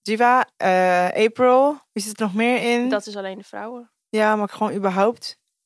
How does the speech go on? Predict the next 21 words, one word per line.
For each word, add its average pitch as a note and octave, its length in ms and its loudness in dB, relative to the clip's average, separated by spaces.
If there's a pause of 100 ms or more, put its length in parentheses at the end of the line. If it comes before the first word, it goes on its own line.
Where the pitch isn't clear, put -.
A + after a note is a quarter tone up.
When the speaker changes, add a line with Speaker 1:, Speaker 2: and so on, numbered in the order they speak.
(1500)
Speaker 2:
Is B3+ 120 -12
Londen E4 380 -4
nog? G#4 420 -10
Speaker 1:
Londen. D4+ 500 6
Speaker 2:
Ja. G#4 460 2
Speaker 1:
Hem A#3 320 4
Speaker 2:
Ja, D4 60 2
Speaker 1:
gun - 180 2
ik B3+ 60 4
Speaker 2:
Londen A3 180 2
Speaker 1:
het A3+ 100 2
Speaker 2:
is G#3+ 80 -2
Speaker 1:
zo A3 140 6
Speaker 2:
zo B3 240 10
leuk. - 100 8
Speaker 1:
erg. D4 460 6
Speaker 2:
Ja. F3+ 400 -4
Speaker 1:
Hem G#3+ 280 2
gun A3+ 240 0
ik G3+ 100 -4
het F#3 120 -6